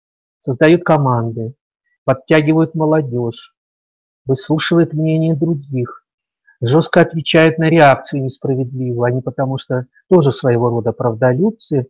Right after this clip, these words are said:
но это правдолюбие просвещения. Здесь меча или агрессии как таковой нет –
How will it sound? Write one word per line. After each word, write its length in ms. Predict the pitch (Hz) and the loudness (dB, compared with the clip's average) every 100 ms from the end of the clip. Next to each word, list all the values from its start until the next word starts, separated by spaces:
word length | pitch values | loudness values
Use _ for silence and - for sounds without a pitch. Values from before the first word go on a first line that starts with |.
| _ _ | _ _
но 100 | 156 | 0
это 160 | 202 202 | 2 2
правдолюбие 840 | - 165 131 151 156 175 156 156 | 2 0 4 4 4 4 4 4
просвещения. 1080 | 151 - - 147 139 - 156 131 113 110 101 _ _ _ _ _ _ _ _ _ _ _ | 2 -6 -10 -8 -6 -4 -2 -2 -2 -8 -12 _ _ _ _ _ _ _ _ _ _ _
Здесь 320 | - 120 151 160 | -4 2 2 2
меча 400 | 147 - 156 139 | 0 4 4 4
или 240 | 139 127 | 0 4
агрессии 580 | 135 135 131 127 - 123 | 4 4 0 -2 -4 -6
как 220 | 127 - | -4 -4
таковой 460 | 120 - 120 120 117 | -8 -4 -2 0 -2
нет – 260 | 160 208 | 0 0